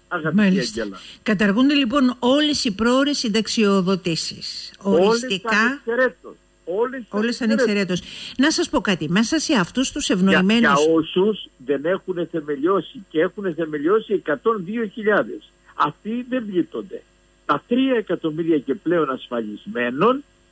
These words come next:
Speaker 1: να το ξαναπούμε, μπαίνουνε στο σιδερένιο αυτό νόμο ή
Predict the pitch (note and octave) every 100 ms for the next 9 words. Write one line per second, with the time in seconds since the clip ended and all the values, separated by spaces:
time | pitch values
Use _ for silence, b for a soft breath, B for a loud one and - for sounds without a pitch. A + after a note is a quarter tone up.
0 | _ B2 A#2+ B2 - A#2 A2 - A3+ B3+
1 | B3+ _ b b - A2+ G#3+ A#3 F#3+ D3+
2 | C3 - C3 - A#2+ C3 F#3 A3 D#3 A#2
3 | - D3 C3 C3+ E3 G3 C4 - b b
4 | b - F#3 B3 C4